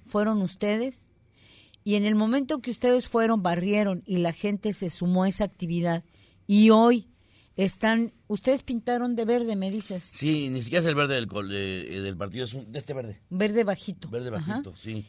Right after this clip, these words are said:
Speaker 1: Y ahora está yendo Parques y Jardines, pues qué bueno que vayan.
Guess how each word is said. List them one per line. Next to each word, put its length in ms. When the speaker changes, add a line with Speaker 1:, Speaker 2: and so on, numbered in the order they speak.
Speaker 1:
Y 160
ahora 240
está 220
yendo 420
Parques 440
y 60
Jardines, 480
pues 240
qué 140
bueno 300
que 120
vayan. 580